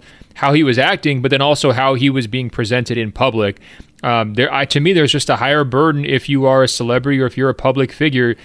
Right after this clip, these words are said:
Uh, you have to be held to a higher standard, and I think that a lot of those choices that I'm describing were all questionable, regardless of what the number was, uh, in Serbia. And the bottom line is it clearly wasn't safe to be acting how they acted because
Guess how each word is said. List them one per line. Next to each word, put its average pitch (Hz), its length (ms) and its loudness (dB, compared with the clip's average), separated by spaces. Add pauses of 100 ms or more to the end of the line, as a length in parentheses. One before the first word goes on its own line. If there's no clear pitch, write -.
(240)
Uh, 117 40 -6
you 113 160 0
have 123 200 -2
to 135 80 -6
be 127 140 0
held 127 200 2
to 127 140 -2
a 107 40 -2
higher 120 240 0
standard, 143 420 0
and 123 120 -2
I 123 80 0
think 135 220 -4
that 123 60 2
a - 20 4
lot 120 260 2
of 135 60 0
those 127 200 0
choices 143 400 -2
that 120 100 0
I'm 113 140 -2
describing 123 640 -2 (400)
were 127 240 0
all 143 240 4
questionable, 127 680 -2
regardless 135 580 0
of 110 80 -4
what 120 160 0
the 117 80 -2
number 117 280 -2
was, 110 420 0 (460)
uh, 135 60 -4
in 143 240 -2
Serbia. 131 520 2
And 156 180 -2
the 170 60 2
bottom 190 320 2
line 185 220 2
is 151 160 0
it 156 100 -4
clearly 185 360 0
wasn't 147 360 0
safe 170 320 0
to 135 120 -4
be 123 180 0
acting 135 440 -2
how 127 180 -2
they 139 180 2
acted 147 480 -4
because 143 500 0